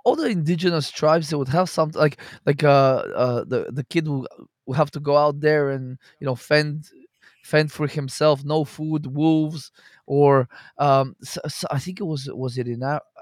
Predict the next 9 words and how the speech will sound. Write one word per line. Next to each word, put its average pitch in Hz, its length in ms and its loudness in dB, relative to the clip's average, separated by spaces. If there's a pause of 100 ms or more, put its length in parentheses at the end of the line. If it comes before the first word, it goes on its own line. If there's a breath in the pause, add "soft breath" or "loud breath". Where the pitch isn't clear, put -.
(120)
some 135 240 -4
African 147 440 -4
tribes? 156 320 2 (280 loud breath)
You 147 140 -4
have 170 200 2
to, 202 100 -8
like, 147 280 -2
do 165 180 -4
le-, 165 280 -2